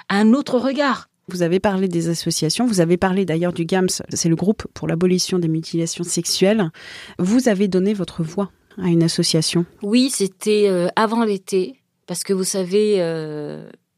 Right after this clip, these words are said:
Speaker 1: même si, euh, les familles ne font pas exciser, euh, ou ne font plus exciser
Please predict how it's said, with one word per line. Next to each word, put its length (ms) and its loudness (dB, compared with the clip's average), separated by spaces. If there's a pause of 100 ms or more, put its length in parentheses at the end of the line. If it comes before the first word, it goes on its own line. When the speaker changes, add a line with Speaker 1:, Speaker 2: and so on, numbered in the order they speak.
(140)
Speaker 1:
même 300 2
si, 500 0
euh, 640 0
les 380 -4
familles 680 4
ne 100 -4
font 200 -6
pas 160 0
exciser, 680 -2
euh, 80 -4 (160)
ou 60 -4
ne 80 2
font 180 -4
plus 300 0
exciser 580 0